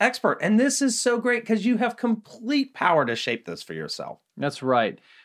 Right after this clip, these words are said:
Speaker 2: Um, so when you do that well, when you use expert power well,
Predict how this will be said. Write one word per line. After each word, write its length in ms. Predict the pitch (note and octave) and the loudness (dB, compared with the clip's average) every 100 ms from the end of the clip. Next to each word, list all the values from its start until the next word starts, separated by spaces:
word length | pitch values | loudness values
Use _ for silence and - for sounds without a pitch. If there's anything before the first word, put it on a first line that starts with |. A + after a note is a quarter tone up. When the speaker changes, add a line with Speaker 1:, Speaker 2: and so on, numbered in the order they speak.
| _ C#3 | _ -2
Speaker 2:
Um, 220 | C3+ C3 | -2 0
so 300 | - A3+ G#3 | 4 6 6
when 760 | F3+ D#3+ F3 C4+ C#4+ C4 G#3 - _ _ _ | 4 2 4 6 6 6 4 -4 _ _ _
you 200 | E3 D#3+ | -2 0
do 240 | B2 C3 F3 | 0 2 6
that 300 | D#3+ C3 A2+ | 6 4 2
well, 420 | G#2+ F2+ D2+ - - | 2 2 0 -6 -12
when 220 | C3 C#3 | -4 0
you 300 | D3 C3+ A2+ - A#2+ A2 - | 2 0 -4 -12 -20 -18 -10
use 300 | C#3 E3+ D#3+ | -2 0 0
expert 340 | D#3 C#3 C#3+ A2+ | 0 0 -2 -2
power 280 | A#2 A#2 | 0 2
well, 340 | G#2+ G#2 F#2+ | 2 2 0